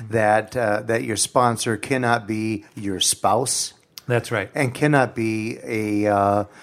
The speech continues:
Speaker 1: a member of the opposite sex.
Speaker 2: Well, that's for sure in our field. And,
Speaker 1: Right.
Speaker 2: uh, as much as some of the men in the early days might be tempted for that to happen.
Speaker 1: <laughs> I'm, I'm,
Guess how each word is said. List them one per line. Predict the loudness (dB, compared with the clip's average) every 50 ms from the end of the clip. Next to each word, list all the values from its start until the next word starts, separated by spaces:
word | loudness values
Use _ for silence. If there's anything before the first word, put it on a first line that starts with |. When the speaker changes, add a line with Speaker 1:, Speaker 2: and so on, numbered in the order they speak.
| -10 -2 2
Speaker 1:
a | 2
member | 4 4 2 2 2 2
of | 2 2
the | 0 0
opposite | 0 0 -2 -4 -6 -8 -8 -8 -6
sex. | -2 -2 -2 -2 -2 -6 -10 -10 -4 2
Speaker 2:
Well, | 6 8 8 8 8
that's | 8 6 4 2
for | -4 -10 -8
sure | -4 0 0 2 2 2
in | 2
our | 2 2 0 0
field. | -2 -6 -8 -8 -8 -8 -10 -10
And, | -8 -8 -8 -6 -6 -4
Speaker 1:
Right. | -2 -2 -2 -2
Speaker 2:
uh, | -4 -6 -10 -18 -20 -20 -18 -10 -6
as | -6 -4 2
much | 6 6 6 6 6 2
as | 0 2 0 -2
some | -2 0 0 0 0
of | 0
the | 0
men | 0 0 0 0
in | 0 0
the | 0
early | 0 0 0 -2 -2
days | -2 -2 -4 -4 -4
might | -6 -6 -6 -6 -6
be | -10 -10
tempted | -4 -2 -2 -2 -2 -2 -4 -6 -4
for | -4 -2 -2
that | -2 -2 -2 -6 -6 -4
to | -4 2
happen. | 4 4 4 4 2 0 0 0 0
Speaker 1:
<laughs> | -2 -4 0 0 0 0 0 0 -2 -2 -2 -4 -6 0 2 2 2 2 2 4 4 4 2 -2 -8 -2 2
I'm, | 2 4 4 4 4
I'm, | 2